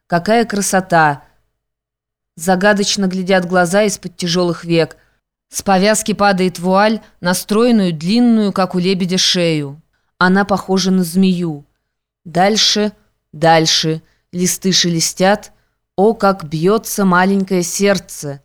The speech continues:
Наконец! С глубоким вдохом девочка опускает на колени ручки, тихо сложенные, как бы на молитву,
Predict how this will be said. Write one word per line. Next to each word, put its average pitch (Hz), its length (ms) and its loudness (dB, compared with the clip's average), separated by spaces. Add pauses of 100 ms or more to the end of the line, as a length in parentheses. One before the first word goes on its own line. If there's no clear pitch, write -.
(180)
Наконец! 190 840 0 (360)
С 170 120 -12
глубоким 190 500 2
вдохом 170 520 0 (280)
девочка 196 520 0
опускает 190 460 0
на 185 120 0
колени 180 400 2
ручки, 202 440 -2
тихо 202 300 -4
сложенные, 190 640 0
как 180 220 0
бы 175 100 0
на 190 80 4
молитву, 165 720 -2